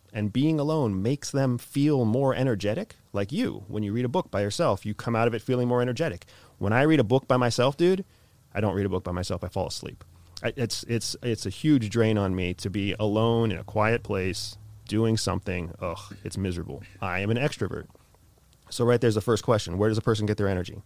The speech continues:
Alone or in a group? Knowing that about somebody else, you, right away, you know,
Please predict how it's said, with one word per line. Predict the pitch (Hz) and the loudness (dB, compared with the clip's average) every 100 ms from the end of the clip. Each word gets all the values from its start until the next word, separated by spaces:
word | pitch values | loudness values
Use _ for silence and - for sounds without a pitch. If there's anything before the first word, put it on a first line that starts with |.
| - | -10
Alone | 90 113 143 202 - - - - | -2 0 2 0 -6 -18 -20 -6
or | 113 120 | 0 0
in | |
a | 107 | 0
group? | 101 80 - - _ _ _ | -2 -4 -10 -20 _ _ _
Knowing | 113 117 151 202 175 | 0 4 6 6 4
that | 165 160 | 4 4
about | 143 131 | 4 2
somebody | - 135 131 113 | 2 2 2 2
else, | 120 175 - - - - - - _ _ - - 127 | 2 0 -6 -14 -18 -20 -20 -20 _ _ -20 -10 -2
you, | 117 | 2
right | 131 151 | 4 6
away, | 156 156 120 | 6 6 6
you | 117 131 | 6 6
know, | 127 147 127 95 92 120 | 6 6 6 4 2 0